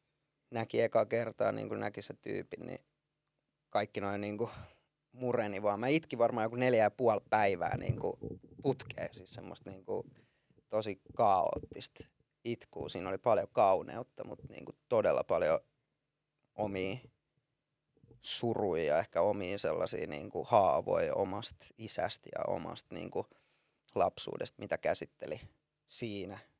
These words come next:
Ehkä just se keskustelu itsensä kanssa siinä, että skagaaks mä, läheks mä karkuun, onks mä hyvä isä, kaikki noin, niin tavallaan mä kävin niinku oman isäni kaa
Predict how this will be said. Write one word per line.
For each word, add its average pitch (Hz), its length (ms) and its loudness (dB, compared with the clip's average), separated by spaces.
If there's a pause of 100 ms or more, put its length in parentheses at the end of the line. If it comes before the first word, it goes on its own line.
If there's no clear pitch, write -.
(140)
Ehkä - 200 -6
just 104 220 -6
se - 60 -10
keskustelu - 580 0
itsensä 98 400 -4
kanssa 95 200 0
siinä, 104 160 -8
että - 100 -6
skagaaks 98 520 2
mä, 95 100 -2
läheks 104 300 2
mä 107 80 -6
karkuun, 104 640 -2 (680)
onks 110 220 -6
mä 110 80 0
hyvä 107 240 4
isä, 113 360 2 (380)
kaikki 107 300 -2
noin, 104 260 0
niin 101 320 -6
tavallaan 107 360 2
mä 95 80 -6
kävin 101 300 2
niinku 95 340 -4
oman 101 240 0
isäni 95 340 -2
kaa 82 240 2